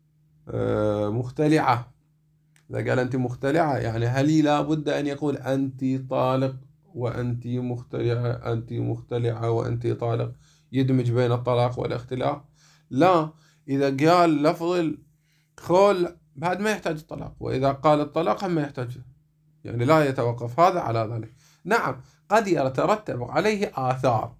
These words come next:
كما سوف يأتي. آثار شلون؟ يعني هو قال: "أنت مختلعة"،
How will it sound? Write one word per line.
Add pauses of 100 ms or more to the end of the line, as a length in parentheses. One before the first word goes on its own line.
(120)
كما
سوف
يأتي. (2750)
آثار
شلون؟ (600)
يعني
هو
قال:
"أنت (920)
مختلعة"،